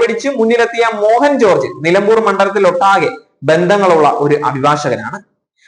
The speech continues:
പഴയ കേരള കോൺഗ്രസ് ബന്ധം വെച്ച് നോബിൾ മാത്യു ആണ് മോഹൻ ജോർജിനെ ബി ജെ പിയിലേക്ക് എത്തിച്ചത്. നോബിളിനെ ഒന്ന് അഭിനന്ദിക്കാതെ പോകുന്നത് ശരിയല്ല. നോബിളിന് ശേഷം ബി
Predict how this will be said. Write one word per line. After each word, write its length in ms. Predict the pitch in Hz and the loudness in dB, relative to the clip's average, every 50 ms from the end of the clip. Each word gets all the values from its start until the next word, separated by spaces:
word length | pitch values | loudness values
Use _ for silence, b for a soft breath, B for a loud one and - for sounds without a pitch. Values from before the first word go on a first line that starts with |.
| b _ - | b _ 0
പഴയ 240 | 254 269 302 330 330 | 2 4 4 4 2
കേരള 320 | - 294 262 262 262 269 277 269 262 | 2 2 2 2 4 2 2 2 0
കോൺഗ്രസ് 320 | 254 254 254 262 254 247 220 | 0 0 0 0 -2 0 -2
ബന്ധം 220 | 240 226 233 240 226 | -2 0 0 0 -2
വെച്ച് 220 | 214 - - 240 359 370 214 | -2 -2 -2 -2 -2 -2 0
നോബിൾ 360 | 208 220 226 240 262 294 311 | 0 2 2 2 2 2 2
മാത്യു 340 | 302 269 247 233 220 240 226 190 151 | 2 0 0 0 0 0 0 0 0
ആണ് 100 | 143 151 156 - 175 | 0 -2 -4 -2 0
മോഹൻ 240 | 180 190 196 214 208 190 | 0 0 0 0 0 2
ജോർജിനെ 420 | 185 180 175 175 175 175 165 165 165 - | 2 2 2 0 0 -2 -2 -4 -6 -6
ബി 200 | 147 143 165 180 185 175 | -4 -2 0 0 0 2
ജെ 80 | 208 208 | 2 2
പിയിലേക്ക് 440 | 202 - 175 160 139 131 131 139 - - | 2 2 0 -2 -2 -2 -4 -6 -8 -8
എത്തിച്ചത്. 420 | 127 123 - 127 123 - - - 180 - - _ _ _ _ _ _ _ _ 160 | -8 -8 -8 -8 -10 -10 -10 -10 -12 -12 -14 _ _ _ _ _ _ _ _ -4
നോബിളിനെ 540 | 160 180 190 208 220 220 254 254 254 254 254 247 | 0 2 2 4 4 4 4 4 4 4 4 2
ഒന്ന് 140 | 240 247 240 | 2 2 2
അഭിനന്ദിക്കാതെ 680 | 220 196 175 226 226 240 247 233 240 262 254 254 254 247 | 2 2 2 2 2 2 2 0 0 2 2 2 2 0
പോകുന്നത് 460 | 247 226 196 185 202 190 156 127 117 - - - - | 0 0 0 0 0 0 -2 -2 -4 -6 -8 -10 -6
ശരിയല്ല. 360 | - 151 135 131 113 - 120 160 - - _ _ _ _ _ _ _ _ _ | -4 -4 -2 -2 -4 -4 -6 -8 -10 -12 _ _ _ _ _ _ _ _ _
നോബിളിന് 520 | 190 202 233 254 294 311 339 330 330 320 320 | -2 2 2 4 4 4 2 2 2 0 0
ശേഷം 320 | 311 302 277 285 285 277 277 | 0 0 2 2 2 2 2
ബി 100 | 269 262 | 2 0